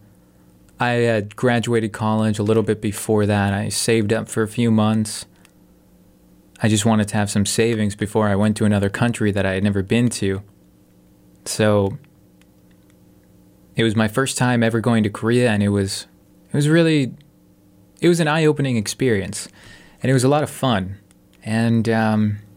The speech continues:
I always told myself that if I'm gonna go to Korea and teach English for a year, then I wanna do something productive while I'm there. And I thought, okay, well, I was a film major.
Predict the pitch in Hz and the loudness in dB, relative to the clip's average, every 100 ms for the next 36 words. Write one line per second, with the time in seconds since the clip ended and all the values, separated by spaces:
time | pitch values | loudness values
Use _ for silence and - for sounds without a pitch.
0 | - - - _ _ - - 113 120 120 | -20 -20 -20 _ _ -20 -8 -4 -2 -4
1 | - _ _ - 139 143 - - 143 135 | -6 _ _ -2 2 2 0 -4 -2 2
2 | 117 104 - 101 98 - - 101 101 - | 0 0 0 -2 -2 -8 -4 -2 -2 -4
3 | - _ - - - - - _ - - | -20 _ -20 -20 -20 -20 -20 _ -20 -20
4 | - - - - - - 117 110 110 113 | -20 -20 -20 -20 -20 -4 -2 0 -2 0
5 | 117 113 104 - 113 131 127 101 110 104 | 0 0 -2 -4 -2 0 0 0 -2 -4
6 | 147 160 143 117 - 98 95 117 165 117 | -4 0 0 0 -2 -2 -2 -2 0 2
7 | 110 104 101 101 104 - - - - - | 2 0 0 -2 -4 -16 -20 -20 -20 -20
8 | - _ - - - _ 123 151 156 135 | -20 _ -20 -20 -20 _ 0 2 2 2
9 | 135 - 143 127 131 120 110 101 117 113 | 0 0 -2 0 0 2 0 0 -2 0
10 | 123 - 98 110 110 98 92 101 98 90 | -2 -4 -2 -2 0 0 0 0 -2 -6
11 | 101 - _ _ _ - 104 104 101 98 | -12 -16 _ _ _ -4 0 4 2 0
12 | - 110 104 110 104 104 170 107 117 143 | -8 -8 -2 0 0 -2 -2 0 0 -2
13 | - 107 127 139 - - - - _ _ | -2 -2 -2 -4 -8 -20 -20 -20 _ _
14 | _ _ _ - 104 113 - 147 135 98 | _ _ _ -6 -2 -2 0 0 2 0
15 | 95 135 160 | 0 -2 -4